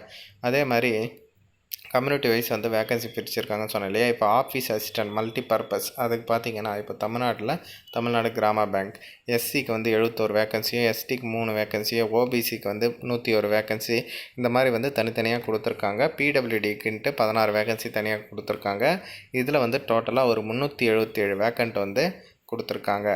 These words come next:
ஓகேவா? இதுல நீங்க தெளிவா வந்து செக் பண்ணி பார்த்துக்கலாம். ஓகேவா? அதே மாதிரி பார்த்தீங்கன்னா, முக்கியமா வந்து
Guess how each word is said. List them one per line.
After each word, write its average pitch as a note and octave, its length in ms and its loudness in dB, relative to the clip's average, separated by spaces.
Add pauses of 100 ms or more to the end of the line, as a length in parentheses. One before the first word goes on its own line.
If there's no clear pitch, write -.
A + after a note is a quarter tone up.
(100)
ஓகேவா? A#2 380 -2
இதுல A2 260 -2
நீங்க G#2+ 260 -4
தெளிவா A2 300 0
வந்து A2+ 200 -2
செக் - 240 -4
பண்ணி G#2+ 200 -2
பார்த்துக்கலாம். F#2+ 600 -2 (100)
ஓகேவா? A2 420 -2 (420)
அதே A#2+ 240 2
மாதிரி C#3 220 0
பார்த்தீங்கன்னா, A2 420 -2
முக்கியமா B2 480 -2
வந்து A2 240 -2